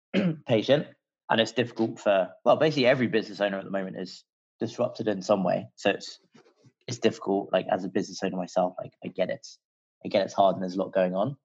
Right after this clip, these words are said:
but things will pick up again. So don't make any rash decisions when it comes to an exit. Like, y-, you may have, there'll be a lot of buyers out there right now who are trying to do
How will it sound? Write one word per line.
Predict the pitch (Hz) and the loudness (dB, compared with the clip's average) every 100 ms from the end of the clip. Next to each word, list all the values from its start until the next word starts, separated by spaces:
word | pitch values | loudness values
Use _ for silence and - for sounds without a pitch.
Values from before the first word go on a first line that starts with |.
| _ - | _ -12
but | - | -6
things | - 101 92 | -2 -2 0
will | 95 90 | -2 -2
pick | 92 95 | -6 -6
up | 92 | -6
again. | 87 98 127 - _ _ _ 92 | 0 0 0 -8 _ _ _ -4
So | 123 | 4
don't | 127 | 4
make | 120 113 | 6 4
any | 113 98 | 2 4
rash | 101 101 - | 6 4 2
decisions | 117 - 113 123 120 | -6 -2 0 0 0
when | 123 | 0
it | 123 | 0
comes | 127 123 120 | 0 0 0
to | 127 127 123 _ _ _ - | 2 2 -2 _ _ _ 2
an | |
exit. | 113 117 - 127 - - _ _ _ - | 2 2 0 0 0 -10 _ _ _ -10
Like, | - - _ _ _ _ - _ _ 117 | -10 -12 _ _ _ _ -20 _ _ -8
y-, | 120 | -4
you | 120 110 | -2 2
may | 110 | 2
have, | 107 110 95 - - | 4 4 2 0 -2
there'll | 117 | 2
be | 127 | 4
a | |
lot | 123 113 | 4 4
of | |
buyers | 113 110 104 | 4 4 6
out | 107 101 | 4 2
there | 98 | 0
right | 95 98 98 | 0 -2 2
now | 101 95 | 0 0
who | 101 | -2
are | 101 | -6
trying | - 104 | -4 -4
to | 95 | -2
do | 101 98 95 | -2 -2 -4